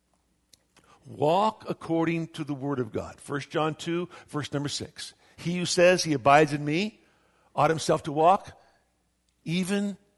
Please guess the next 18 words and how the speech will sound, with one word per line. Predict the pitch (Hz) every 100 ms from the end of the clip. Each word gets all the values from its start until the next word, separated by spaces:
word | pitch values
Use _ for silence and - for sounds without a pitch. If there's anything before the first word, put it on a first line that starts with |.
| _ _ -
as | 160 170 170 160 - - _
he | - - 143 139 131 _ _
himself | - 127 - - 92 92 - _ _ _ _ _ _
walked." | - 87 - _ - - _ _ _ _ _ _ _ _ _ _ _ -
In |
other | 269 240
words, | 151 147 151 - - _ -
we | 135 165 220 240 226 - _
walk | 113 123 151 123 135 - - _
as | 151 156 -
Christ | - - 226 208 135 - - - _ _ _ _
walked. | - 101 - _ - _ _ _ _ _ _ _ _ _ -
And | 139
how | 165
did | 170
Christ | - 160 160
walk? | 151 175 208 - _ _
Always | - 139 160 165 175 -